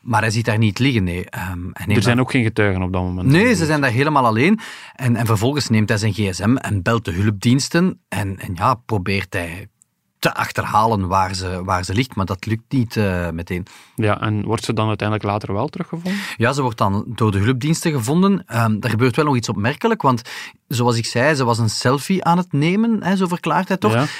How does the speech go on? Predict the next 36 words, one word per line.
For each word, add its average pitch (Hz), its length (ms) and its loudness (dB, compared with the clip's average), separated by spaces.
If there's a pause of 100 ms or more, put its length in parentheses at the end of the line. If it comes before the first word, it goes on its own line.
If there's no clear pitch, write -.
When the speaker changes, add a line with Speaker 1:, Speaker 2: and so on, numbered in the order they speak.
(200)
Speaker 1:
Je - 140 -20
zou 135 140 2
dan 131 100 2
veronderstellen, 117 540 2
Bert, 120 340 -2
dat, 120 140 -2 (160)
dat - 180 -6
haar 101 160 -2
gsm 104 480 0
mee 101 160 2
naar 127 160 2
beneden 143 320 -2
is 165 120 -2
gevallen. 185 320 0
Speaker 2:
Ja. 113 340 2
Speaker 1:
Maar 135 140 0
dat 135 100 2
is 135 160 -2
niet 151 180 2
het 185 120 -2
geval. 135 540 2
Ehm, 92 760 -6 (200)
hij 117 160 -4
komt 127 240 0
later 131 300 2
met 117 100 2
een 107 60 2
verhaal 101 260 2
dat 151 160 0
hij 110 180 2
wat 104 160 0
later, 107 500 0
terwijl 104 320 -4
de 98 80 -4
hulpdiensten 107 480 -2
arriveren, 110 540 0